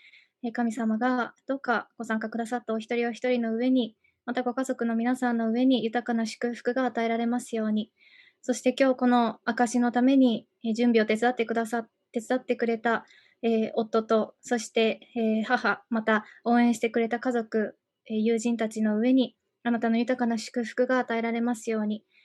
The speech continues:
神様、また、えー、今もし、えー、神様のことを知りたいと思っている方たち、また、えー、信仰の道を歩みながらも悩んでいる方々がいらっしゃれば、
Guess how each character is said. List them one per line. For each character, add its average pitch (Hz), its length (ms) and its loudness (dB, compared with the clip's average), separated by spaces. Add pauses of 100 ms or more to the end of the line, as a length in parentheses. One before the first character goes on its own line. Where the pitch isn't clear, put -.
(420)
神 247 180 0
様、 254 500 2
ま 233 140 -4
た、 226 320 -2
え 226 60 -4
ー、 - 20 -2 (840)
今 247 180 4
も 262 160 4
し、 277 320 0 (400)
え 240 40 -2
ー、 - 20 -8
神 247 200 6
様 233 220 2
の 226 80 2
こ 226 140 -2
と 247 100 2
を 240 80 0
知 226 140 -4
り 233 160 -2
た 269 100 2
い 254 140 2
と 214 280 -2
思 240 200 0
っ 240 40 -16
て - 180 -2
い 214 140 4
る 202 240 0 (320)
方 240 220 0
た 220 140 -2
ち、 220 340 -2
ま 226 140 -2
た、 220 260 2 (300)
え - 20 -4
ー、 214 600 -2 (760)
信 247 240 2
仰 240 380 2 (180)
の 240 320 2
道 240 260 4
を - 40 8
歩 247 160 6
み 262 80 8
な 277 100 6
が 269 80 4
ら 254 120 4
も 226 100 2
悩 226 260 4
ん 262 80 6
で 262 120 4
い 247 40 6
る 226 100 0
方 226 220 -2
々 220 220 -2
が 208 200 -4 (640)
い 240 80 -4
ら 233 80 0
っ 226 40 -2
し 262 100 -4
ゃ 262 60 2
れ 247 100 4
ば、 214 280 -2